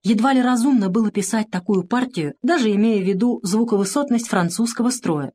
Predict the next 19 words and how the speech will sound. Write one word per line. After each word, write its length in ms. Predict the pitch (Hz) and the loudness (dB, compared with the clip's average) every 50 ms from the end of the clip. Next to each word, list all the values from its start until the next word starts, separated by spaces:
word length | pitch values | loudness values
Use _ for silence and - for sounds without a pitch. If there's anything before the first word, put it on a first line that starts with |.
| _ - | _ 0
а 100 | 180 185 | 0 0
уж 140 | 185 185 - | 0 0 0
при 140 | 202 196 | 0 0
строе 380 | 196 196 - 214 214 208 190 185 | -2 -2 0 0 2 2 2 2
нашей 320 | 180 190 190 185 - 185 | 0 0 0 -2 -4 -6
филармонии 680 | - - 165 156 151 156 185 247 277 240 185 147 139 - _ _ _ _ _ | -4 -4 -4 -2 -2 0 0 2 2 2 0 0 -4 -6 _ _ _ _ _
она 200 | 240 269 339 370 | 0 2 2 2
прозвучала 540 | 359 - 175 160 156 156 - 240 254 233 185 | 0 -2 -2 -2 -4 -4 -2 -2 0 0 -2
бы 100 | 160 151 | -2 -4
просто 340 | - 180 180 - - - 202 | -4 -4 -4 -4 -2 0 2
уродливо. 520 | 208 208 185 160 139 147 147 139 139 - _ _ _ _ _ _ _ _ _ _ _ | 2 2 0 -2 -2 -4 -6 -6 -8 -10 _ _ _ _ _ _ _ _ _ _ _
И 100 | 220 214 | -2 0
после 340 | - 214 214 208 - 214 190 | 2 4 2 2 2 -2 -2
всего 320 | 190 - 214 196 190 196 | -2 0 0 0 0 0
этого 420 | 214 233 233 226 196 165 156 147 - _ _ | 0 0 -2 -2 -2 -2 -2 -4 -6 _ _
принято 340 | _ 254 294 269 262 262 247 | _ 2 2 4 2 2 0
утверждать, 500 | 233 233 226 220 208 196 180 190 208 208 | -2 0 0 -2 -2 0 -2 -2 -4 -4
что 240 | - - - 180 170 | -4 -6 -4 -4 -2
Верди 500 | 165 196 247 285 277 196 175 165 151 | -2 0 0 0 0 0 -2 -2 -4